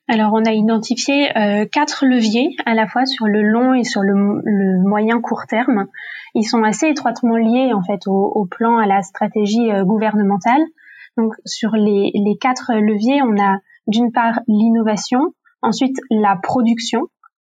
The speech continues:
euh, de ces protéines sur le territoire, la, l'identification des débouchés et enfin l'orientation des, des politiques d'achat. Donc,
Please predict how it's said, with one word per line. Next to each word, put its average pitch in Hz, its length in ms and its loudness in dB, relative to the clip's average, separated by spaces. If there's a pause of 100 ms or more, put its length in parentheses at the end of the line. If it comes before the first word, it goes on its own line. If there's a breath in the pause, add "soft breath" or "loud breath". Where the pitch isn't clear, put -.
(140)
euh, 180 280 2
de 185 160 2
ces 190 180 -4
protéines 208 480 -2
sur 202 180 -4
le 196 140 0
territoire, 202 540 0 (180)
la, 202 560 2
l'identification 233 960 0
des 208 160 2 (100)
débouchés 220 580 0 (420 loud breath)
et 226 160 0
enfin 262 360 0
l'orientation 233 720 0
des, 202 600 2
des 202 160 -2
politiques 233 480 0
d'achat. 202 360 -2 (500 loud breath)
Donc, 208 240 -2